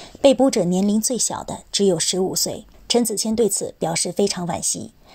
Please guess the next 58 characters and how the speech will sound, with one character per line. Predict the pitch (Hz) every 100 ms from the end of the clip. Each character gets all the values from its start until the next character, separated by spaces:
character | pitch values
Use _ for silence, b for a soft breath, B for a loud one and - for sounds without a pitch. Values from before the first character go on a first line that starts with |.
| b
认 | 254 233
为 | 226
犯 | 277 240
罪 | 208
者 | 180 - -
做 | - 202
出 | - 208
激 | 226
进 | 214 180
行 | - 196 220
为， | 98 - -
全 | - 196
因 | 196 202
思 | - 220
想 | 208 190
未 | 185
成 | - 214
熟， | - 151 151 B
并 | - 190
受 | - 165
他 | - 202
人 | 170 175
教 | 190
唆 | 170 208
所 | - 160
致。 | - 131 - - b -
陈 | - 226
子 | 214
谦 | - 208
希 | - 220
望 | 202 -
香 | - 208
港 | 185 165
国 | -
安 | 180 226
法 | 214 170 -
能 | 185 175 196
重 | 196 196
新 | 247 240
教 | 220
导 | 196 151
年 | 160 175
轻 | 240 208
人 | 147 180
正 | 254 202
确 | - 175
的 | 131
价 | 160 147
值 | 165
观， | - 175 - B B B -
他 | 262
亦 | 247 208
可 | -
以 | 190 160
重 | - 196
新 | 240 226
过 | 208
回 | 165 -